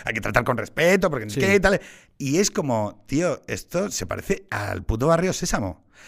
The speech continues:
Speaker 1: Pero además el problema que hay es que es letras de Barrio Sésamo con pinta de malote.
Speaker 2: Mm.
Speaker 1: Y claro, la contradicción estética es bestial, porque es,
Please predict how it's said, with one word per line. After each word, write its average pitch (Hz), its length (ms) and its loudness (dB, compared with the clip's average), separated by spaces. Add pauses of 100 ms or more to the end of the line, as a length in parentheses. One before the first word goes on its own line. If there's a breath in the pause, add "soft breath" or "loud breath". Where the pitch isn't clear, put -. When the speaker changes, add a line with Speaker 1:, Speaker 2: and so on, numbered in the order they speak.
(200 loud breath)
Speaker 1:
Pero 139 140 4
además 165 300 4
el 202 80 0
problema 147 260 -2
que 196 80 2
hay - 80 2
es - 160 4
que - 280 2
es 160 400 2 (960 soft breath)
letras 135 520 -2
de 98 60 -6
Barrio 151 280 -2
Sésamo 233 540 -4 (460)
con 120 180 -2
pinta 170 240 2
de - 100 6
malote. 127 560 6
Speaker 2:
Mm. 113 140 -6 (480)
Speaker 1:
Y 160 100 0
claro, 247 220 10
la 143 120 6
contradicción 170 580 2
estética 277 440 0
es 180 80 -2
bestial, 143 360 0
porque 135 200 -4
es, - 200 -8